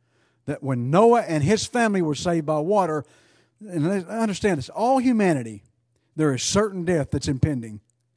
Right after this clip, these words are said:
You understand, many people don't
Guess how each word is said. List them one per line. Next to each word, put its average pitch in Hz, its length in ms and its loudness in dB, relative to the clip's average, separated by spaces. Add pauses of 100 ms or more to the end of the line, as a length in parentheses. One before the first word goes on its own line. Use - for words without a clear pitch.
(380)
You 170 140 0
understand, 190 460 0 (1120)
many 226 380 -4
people 180 540 -2 (140)
don't 185 300 -2